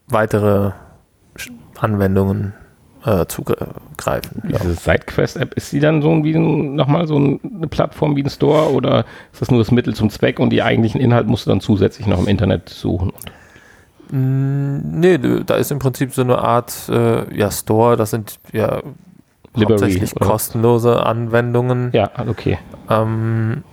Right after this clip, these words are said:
Speaker 1: ich glaub, ein, zwei kostenpflichtige waren auch dabei. Äh, die kannst du aber dann direkt in dieser Oberfläche da anwählen und auch direkt auf die Quest dann draufladen.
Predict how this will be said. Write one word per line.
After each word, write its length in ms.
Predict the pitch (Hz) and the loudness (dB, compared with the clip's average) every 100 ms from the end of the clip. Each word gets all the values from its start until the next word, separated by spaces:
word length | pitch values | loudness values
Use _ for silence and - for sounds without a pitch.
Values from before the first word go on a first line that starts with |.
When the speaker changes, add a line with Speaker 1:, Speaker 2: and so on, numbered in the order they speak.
| - | -8
Speaker 1:
ich 120 | 110 | -6
glaub, 220 | - 110 - | -2 0 0
ein, 180 | 107 | 0
zwei 480 | 120 - 123 113 113 110 - - | -2 0 2 2 0 -2 -10 -4
kostenpflichtige 840 | 113 110 - - - - 139 127 | -4 -4 -6 -2 -2 -2 -2 0
waren 160 | 110 | 0
auch 160 | - - | 0 -4
dabei. 480 | - 135 156 170 196 - - - - - - - - - - - - _ _ _ _ _ - _ - | -2 -2 0 0 -2 -6 -20 -20 -20 -20 -20 -20 -20 -20 -20 -20 -20 _ _ _ _ _ -20 _ -2
Äh, 160 | 131 | 2
die 80 | 120 | 2
kannst 260 | 131 131 - | 2 0 2
du 40 | |
aber 160 | 127 117 | 4 4
dann 140 | 117 | 4
direkt 400 | 113 117 - - | 2 2 0 -6
in 460 | - 120 113 113 110 - - _ _ | -2 0 2 0 -2 -8 -20 _ _
dieser 560 | 120 107 107 107 107 - | -2 2 4 4 2 2
Oberfläche 540 | 104 110 - 104 - | 2 0 0 -4 -2
da 140 | 110 98 | 0 0
anwählen 600 | 107 110 110 113 113 113 | 0 0 2 4 4 2
und 240 | 110 104 | -2 0
auch 120 | 104 | -2
direkt 320 | - 107 110 - | -2 -2 -2 -2
auf 180 | 110 | -2
die 100 | - | -4
Quest 400 | - - 107 - | -6 -2 -2 -2
dann 120 | 98 95 | -4 -2
draufladen. 880 | - 120 104 107 92 90 104 117 | 0 0 -2 -2 0 0 0 -4